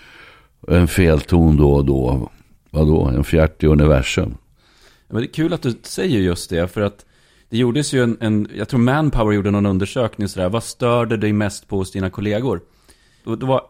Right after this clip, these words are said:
Speaker 2: etta på den här listan var negativ inställning.
Speaker 1: Mm.
Speaker 2: Nummer två var att inte göra sitt jobb.
Speaker 1: Mm.
Speaker 2: Så man retas alltså mer på att de inte tycker om personen eller att, eller att de har dålig inställning än att de då inte sköter sitt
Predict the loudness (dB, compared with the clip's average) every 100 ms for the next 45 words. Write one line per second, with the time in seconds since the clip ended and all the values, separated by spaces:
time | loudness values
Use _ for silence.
0 | _ -8 -8 -8 -10 -6 -2 -2 -2 -6
1 | -8 -6 -6 -4 -8 -10 _ -2 -2 -2
2 | -6 -8 -6 -6 -6 -6 -8 -10 -8 -8
3 | -12 -18 _ _ _ 0 2 2 0 0
4 | -2 -4 -4 0 0 0 -2 -2 -2 -8
5 | _ -4 -4 -4 -4 -4 -8 -6 -6 -6
6 | -12 -14 -2 0 0 -4 -10 _ _ -4
7 | -2 0 -2 -2 -6 -6 -4 -2 0 0
8 | -4 -4 -4 -4 -6 _ -10 -4 -4 -4
9 | -2 -2 -2 -2 -2 -2 -4 -4 -4 -2
10 | -4 -2 -4 -4 -6 -8 -4 0 2 0
11 | 0 -4 -4 -2 -2 -4 -6 _ -16 -14
12 | -8 -2 -2 -2 -8 -10